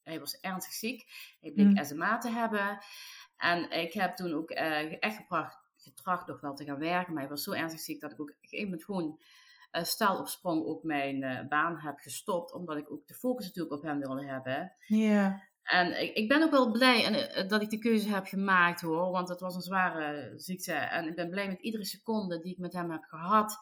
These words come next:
Speaker 2: Ja.
Speaker 1: Eh, maar stel, iemand komt in zo'n situatie, eh, probeer toch ook even goed met de zorginstelling te overleggen voor zorgverlof. Of, eh, of situaties die spelen, hè, die je overvallen,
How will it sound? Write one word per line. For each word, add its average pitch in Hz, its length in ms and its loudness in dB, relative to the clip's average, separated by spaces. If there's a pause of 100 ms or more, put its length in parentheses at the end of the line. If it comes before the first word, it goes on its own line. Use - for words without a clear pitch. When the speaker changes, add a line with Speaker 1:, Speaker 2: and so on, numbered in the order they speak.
(340)
Speaker 2:
Ja. 202 420 6
Speaker 1:
Eh, 175 760 6
maar 214 140 4
stel, 214 460 6 (180)
iemand 233 280 0
komt 254 160 4
in 214 100 4
zo'n 220 180 6
situatie, 190 760 2
eh, 165 200 0 (120)
probeer 214 440 4
toch 254 280 6
ook 214 200 -4
even - 200 -6
goed 214 140 -2
met 196 120 -4
de 180 60 -6
zorginstelling 202 680 0
te - 120 -6
overleggen 175 440 0
voor 165 100 -14
zorgverlof. 160 800 -4
Of, - 440 -12
eh, 160 300 -4 (320)
of 185 120 -6
situaties 226 880 4
die 180 160 -2
spelen, 202 580 4
hè, 214 140 2
die 196 120 -4
je 175 240 0
overvallen, 180 560 0